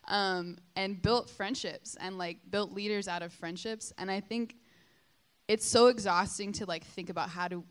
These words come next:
how do we get, and I'm not nitpicking your language, but, like, how do we get somebody to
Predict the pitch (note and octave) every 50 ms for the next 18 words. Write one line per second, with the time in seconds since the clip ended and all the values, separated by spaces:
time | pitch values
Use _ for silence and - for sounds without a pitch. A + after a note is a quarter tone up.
0 | - _ - F#3 F#3 F3+ F3+ F3 F3 F3+ F3 F3 - E3+ E3 E3 D#3+ - - _
1 | - _ - F3+ F3+ F3+ F3+ E3+ - - F3 E3 F3 - F3+ E3+ - E3 E3 E3
2 | D#3+ - - E3+ F3 - - - - - G3 F#3+ F#3+ G3 A#3+ B3+ B3 B3 G#3+ G3+
3 | F3+ G3+ F#3+ - - - - G3 F#3+ F#3 F3+ F3 F3+ F3 F3 F3 - - F#3